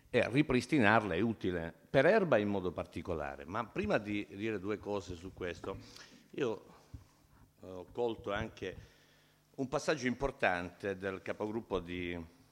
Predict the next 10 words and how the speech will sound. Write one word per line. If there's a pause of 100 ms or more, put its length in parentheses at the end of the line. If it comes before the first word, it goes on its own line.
(440)
eh,
Proserpio,
s-,
citando
l'articolo
centodiciassette
della (600)
Costituzione,
terzo
comma.